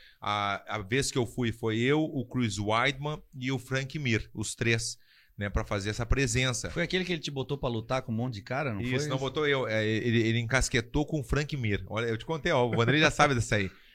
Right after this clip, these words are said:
Speaker 3: Conta, é,
Speaker 1: A gente
Speaker 3: essa é muito
Speaker 1: chegou,
Speaker 3: boa.
Speaker 1: a gente chegou na Chechênia, eu, o Chris Weidman e o Frank Mir. E tem uma história um pouquinho antes, quando a gente tava no avião, eu, eu, eu peguei o mesmo avião do,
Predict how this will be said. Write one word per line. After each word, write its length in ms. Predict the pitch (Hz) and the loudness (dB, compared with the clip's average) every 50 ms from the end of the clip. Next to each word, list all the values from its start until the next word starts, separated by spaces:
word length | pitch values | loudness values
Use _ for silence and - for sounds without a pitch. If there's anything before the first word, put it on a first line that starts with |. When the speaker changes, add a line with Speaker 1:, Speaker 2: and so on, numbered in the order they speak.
| - 113 | -20 -8
Speaker 3:
Conta, 280 | - 156 170 165 - 156 | -2 0 0 0 0 -2
é, 40 | 151 | -4
Speaker 1:
A 20 | |
gente 100 | 123 135 | -2 0
Speaker 3:
essa 240 | 147 143 147 147 151 | 2 4 4 6 6
é 40 | 156 | 6
muito 100 | 160 143 | 6 8
Speaker 1:
chegou, 300 | 143 170 170 156 143 175 190 | 8 8 8 8 8 8 8
Speaker 3:
boa. 100 | 196 - | 8 6
Speaker 1:
a 40 | |
gente 120 | 175 160 - | 4 4 4
chegou 240 | - 175 151 175 175 | 4 4 4 4 2
na 120 | 175 175 - | 2 2 2
Chechênia, 480 | 170 156 - - - 147 139 135 131 - - | 0 0 0 2 2 2 4 2 2 2 2
eu, 380 | 147 170 196 214 220 - - - - | 4 4 6 4 2 0 -6 -12 -16
o 140 | - 127 131 | -14 -14 -8
Chris 280 | - - 127 127 110 107 | -2 0 0 2 2 2
Weidman 520 | 113 123 127 139 147 147 151 151 151 - - | 4 4 4 4 4 2 -2 -4 -6 -6 -6
e 60 | 139 | -4
o 60 | 135 | -2
Frank 280 | 120 - 147 156 - 151 | -2 -2 -2 -2 -2 0
Mir. 240 | 131 104 95 87 - - - - _ - - - - _ | 0 0 0 0 -4 -10 -20 -20 _ -20 -20 -20 -16 _
E 120 | - 117 110 | -4 2 4
tem 100 | - 147 | 4 4
uma 180 | 156 151 151 | 4 4 2
história 280 | 147 - - 143 143 147 | 0 2 4 4 4 4
um 40 | 139 | 4
pouquinho 400 | - 131 - - 135 135 123 120 | 4 4 4 2 2 2 2 2
antes, 200 | 135 147 151 - | 2 2 2 0
quando 80 | 135 120 | -2 -2
a 40 | |
gente 60 | 113 - | 0 0
tava 160 | 139 139 143 | 0 2 4
no 60 | 143 | 4
avião, 460 | 139 120 110 113 113 120 131 139 135 | 4 4 4 4 4 4 4 2 2
eu, 120 | 127 117 - 123 123 131 | 0 0 -2 -2 -2 0
eu, 380 | 117 110 107 104 104 101 90 - _ | 0 0 0 0 -4 -8 -12 -12 _
eu 140 | - 107 104 95 | -4 -4 -2 2
peguei 220 | - - 113 135 | 2 2 4 2
o 60 | 139 | 2
mesmo 320 | 127 127 156 175 165 175 170 | 2 2 0 2 2 2 0
avião 320 | 139 127 131 135 143 151 | 2 4 4 4 4 4
do, 120 | 139 143 | 0 -4